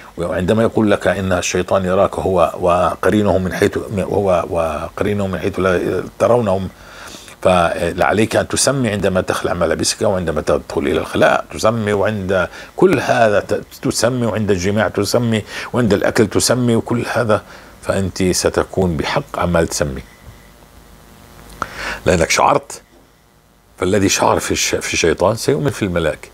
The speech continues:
والذي س-، شعر في الملاك، آمن في الملاك، سيؤمن في كل ما قال الله جل في علاه. فسيريك الله من هذه الأمور عشان ي-، يستقر إيمانك، مش كل عاصفة تعصف فيك فأنت تبيع الدين.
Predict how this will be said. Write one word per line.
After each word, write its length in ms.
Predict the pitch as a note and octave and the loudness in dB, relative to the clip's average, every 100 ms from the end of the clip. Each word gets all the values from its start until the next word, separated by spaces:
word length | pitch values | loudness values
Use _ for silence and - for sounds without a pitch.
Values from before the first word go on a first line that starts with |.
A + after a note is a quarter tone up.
| - | -8
والذي 400 | E2 E2 F2+ F2+ | -4 0 0 -2
س-، 200 | - - - | -4 -8 -6
شعر 360 | - - G3+ | 2 4 4
في 160 | - - | 2 -4
الملاك، 460 | F#2+ F2+ F#2 F#2+ - G2+ F2+ F2 | -2 2 2 0 -6 -8 -6 -4
آمن 280 | A2 G2 | -2 -4
في 120 | F2+ F#2+ | -4 -4
الملاك، 320 | F#2 E2+ A2 - - - | -2 -2 -4 -8 -16 -8
سيؤمن 540 | - - B2 - A#2+ A2 | -2 2 2 2 -2 -2
في 180 | G2+ | -4
كل 280 | F#2+ - D#3 | -2 -2 0
ما 120 | G#2+ | 0
قال 260 | - B2+ A2 | 2 2 0
الله 220 | F#2+ A2+ | 0 -2
جل 260 | F#2 G#2 G2 | 0 -2 -2
في 140 | - | -4
علاه. 260 | G#2 C#3+ - - - - - - - - | 0 2 0 -6 -20 -20 -20 -20 -20 0
فسيريك 920 | E2+ D#2+ D2+ - F#2+ F#2+ A2+ F3+ D3+ | 2 2 2 0 2 4 4 4 2
الله 320 | A#2+ B2 C3 - | 2 2 0 -2
من 200 | F#2 F2+ - | -6 -4 -2
هذه 400 | A#2+ G2 E2 F2+ | -2 0 -4 -6
الأمور 680 | D#2 D2 G#2 A2+ D3 G2+ - - - | -6 -6 -2 2 2 0 -4 -20 -8
عشان 420 | F2+ - D3+ C#3 F#2+ - - | -6 -2 0 0 -2 -12 -4
ي-، 280 | G#2+ F2 A2+ | -4 0 2
يستقر 480 | - A2 - C#3+ A2 | 2 0 0 0 -2
إيمانك، 500 | C3+ D3+ E3 - - - - - - - | -2 0 0 -2 -6 -20 -18 -18 -12 -6
مش 140 | G2+ | -2
كل 240 | - F3 - | 4 4 6
عاصفة 460 | D#3 C#3+ B2 A#2+ | 2 2 -2 -4
تعصف 400 | G#2+ A2 - G2+ - | -2 -2 -2 -6 -6
فيك 200 | C3+ A#2 | -4 -4
فأنت 260 | - G2+ G2+ | -4 -4 -4
تبيع 300 | - F2+ D#2 | -4 -2 -2
الدين. 300 | E2 C#2+ | -4 -6